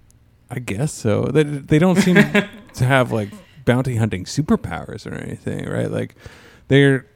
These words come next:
Speaker 1: capable in some ways that you would imagine most everybody else could be capable, like, especially adults who are not in high school, if you really wanted that. I guess they're cheap, too, 'cause they're
Speaker 2: Yeah.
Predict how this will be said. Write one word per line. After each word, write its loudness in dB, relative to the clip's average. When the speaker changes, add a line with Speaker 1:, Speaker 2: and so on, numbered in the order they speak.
Speaker 1:
capable 0
in -4
some -6
ways 4
that 2
you 0
would 2
imagine -2
most 0
everybody 0
else 0
could -4
be -4
capable, -4
like, -4
especially -2
adults -4
who -4
are -4
not -8
in -8
high -6
school, -4
if -4
you 2
really 0
wanted -4
that. -6
I -6
guess -4
they're -8
cheap, -6
too, -2
'cause -6
they're -4
Speaker 2:
Yeah. -14